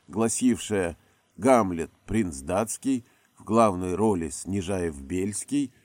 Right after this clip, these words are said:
в роли Офелии Софья Грешнева, дебют,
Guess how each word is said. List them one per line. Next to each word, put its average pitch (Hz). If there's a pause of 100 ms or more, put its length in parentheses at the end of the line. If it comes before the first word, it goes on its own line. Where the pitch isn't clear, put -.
(120)
в -
роли 104
Офелии 98
Софья 85
Грешнева, 85 (200)
дебют, 87